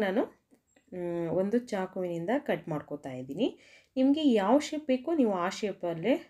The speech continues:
ಕಟ್ ಮಾಡ್ಕೋಬೋದು ಫ್ರೆಂಡ್ಸ್. ನೋಡ್ತಾ ಇದ್ದೀರಲ್ಲ, ಯಾವ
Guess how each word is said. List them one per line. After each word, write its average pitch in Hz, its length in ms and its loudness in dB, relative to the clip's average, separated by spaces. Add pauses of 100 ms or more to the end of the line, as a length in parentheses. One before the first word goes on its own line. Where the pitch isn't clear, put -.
(140)
ಕಟ್ 160 220 -4
ಮಾಡ್ಕೋಬೋದು 135 540 -6
ಫ್ರೆಂಡ್ಸ್. 190 400 -6
ನೋಡ್ತಾ 151 320 -6
ಇದ್ದೀರಲ್ಲ, 135 360 -4 (1900)
ಯಾವ 185 220 2